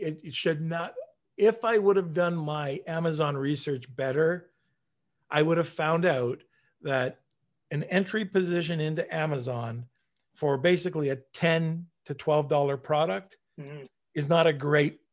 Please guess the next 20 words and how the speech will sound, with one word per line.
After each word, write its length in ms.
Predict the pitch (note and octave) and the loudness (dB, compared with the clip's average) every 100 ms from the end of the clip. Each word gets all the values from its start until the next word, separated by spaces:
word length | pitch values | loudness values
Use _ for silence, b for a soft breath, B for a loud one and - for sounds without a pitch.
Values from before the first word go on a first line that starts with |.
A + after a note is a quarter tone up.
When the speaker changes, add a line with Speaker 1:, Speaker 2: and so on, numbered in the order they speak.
| _ | _
Speaker 1:
price 240 | - C3 B2 | -2 -2 -2
point. 320 | - G#2+ - _ _ _ - | -8 -14 -14 _ _ _ -6
It 240 | D3+ B2+ - | -4 -4 -4
killed 320 | - A3+ F#3+ | 4 6 6
me 140 | F3+ | 2
in 160 | D3+ D3 | 0 -2
Canada 560 | - D3+ C#3+ B2+ C#3 - _ - | -2 -2 -2 -4 -6 -8 _ -12
because 340 | C3 D3+ C#3 | 0 2 2
I 80 | C#3 | 0
didn't 480 | B2 D#3 F3 E3+ F#3 | 0 2 4 2 0
research, 720 | D#3+ D3+ - B2 B2+ E3 - b b b b | -2 -2 -4 -4 -4 -6 -14 b b b b
and 160 | C3+ | -6
the 100 | B2+ B2 - | -6 -10 -12
Canadian 680 | D3+ D#3+ A3 G#3+ G3 F3 E3 | -2 2 2 4 2 2 -2
fulfillment 600 | - D#3 G#3+ G3+ G3 F#3+ | -4 0 2 2 0 -4
fees 280 | C#3+ C3 | -6 -4
were 80 | C3 | -8
seven 480 | A#2+ - G3 G3 G3+ | -8 -2 0 2 2
ninety-five 1080 | F#3+ G3 F#3 F#3 - - G3 F3 C#3 C3+ C#3 | 2 0 -2 -4 -8 -4 0 0 0 -2 -4
Speaker 2:
Oh. 200 | D3 - | -6 -12